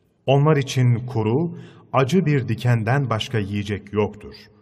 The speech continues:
O ne besler, ne de açlığı giderir.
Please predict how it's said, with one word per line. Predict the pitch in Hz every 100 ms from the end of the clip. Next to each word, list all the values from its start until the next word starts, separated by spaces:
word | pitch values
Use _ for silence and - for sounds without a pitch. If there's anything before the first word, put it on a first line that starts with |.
| _ _ _ _ -
O | 123 110 90
ne | 85 107 123
besler, | 123 123 131 135 139 - - - _ _
ne | 92 117
de | 113 113 -
açlığı | 110 123 - 101 92
giderir. | 87 85 - - - -